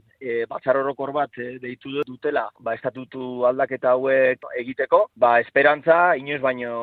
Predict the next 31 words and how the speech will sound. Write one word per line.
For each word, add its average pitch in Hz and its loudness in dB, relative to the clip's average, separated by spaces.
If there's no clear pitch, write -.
handiagoa 123 -2
da. - -2
E, 107 -6
aurrekoetan 135 0
esan 131 -4
dizudan 131 -4
moduan, 147 0
e, 101 -14
erantzunik 135 0
ere 127 -2
ez 117 -12
zuen 127 -4
jaso 127 0
Euskadiko 123 -6
Euskal 120 -8
Pelota 123 -6
Federakuntzak, 135 -2
eta 123 2
oraingoan 156 2
badirudi, 156 2
ba, 117 -2
ahots 139 2
batzuk 135 -2
daudela 151 2
gu 147 -4
Nazioarteko 127 -6
Euskal 127 -4
Pelota 123 -6
Federazioaren 127 -2
barruan 147 2
ikusten, 127 -10